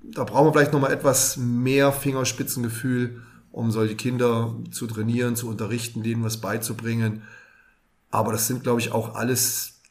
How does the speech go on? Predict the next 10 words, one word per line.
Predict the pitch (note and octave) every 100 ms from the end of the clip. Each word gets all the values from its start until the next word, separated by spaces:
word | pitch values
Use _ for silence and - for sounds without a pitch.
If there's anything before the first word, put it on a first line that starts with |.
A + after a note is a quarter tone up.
| -
Dinge, | B2+ B2+
die | A#2
man | G#2+ G2+
lernen | G#2 C3 E3 E3
kann, | D#3 D#3+ D#3+ E3 A2
wo |
man | G#2+ G2+
Erfahrung | G2+ - A2 C#3 C#3+ C#3+ C#3
braucht. | - B2+ C3 C3+ - - - - - - - - -
Und | A#2+ A2+ A#2